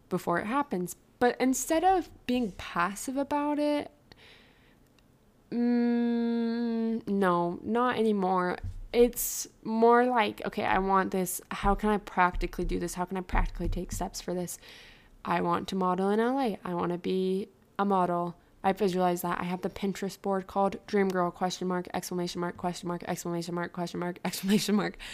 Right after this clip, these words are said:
as well as A Star Is Born. What are the other ones I have? Um, Hollywood Social. Like, I have all, you guys, like, if we're talking about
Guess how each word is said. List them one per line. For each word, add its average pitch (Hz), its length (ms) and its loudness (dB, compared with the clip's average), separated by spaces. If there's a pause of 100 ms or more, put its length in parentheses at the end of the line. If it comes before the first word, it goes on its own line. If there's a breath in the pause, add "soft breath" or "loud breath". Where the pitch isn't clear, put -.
(200 loud breath)
as 196 160 2
well 208 180 4
as 214 240 2
A 247 80 0
Star 285 360 2
Is 190 160 2
Born. 180 400 -2
What 220 140 -8
are 370 40 -6
the - 160 -2
other 180 220 -4
ones 175 220 -6
I 185 80 -6
have? 180 420 -10 (720 soft breath)
Um, 190 680 2 (920)
Hollywood 220 460 4
Social. 226 300 2
Like, - 140 2
I 214 80 6
have 233 280 0
all, - 280 2
you 202 100 -4
guys, 202 260 -2
like, 185 140 -8 (200)
if 214 200 -4
we're 233 60 0
talking 254 340 -2
about 190 200 -2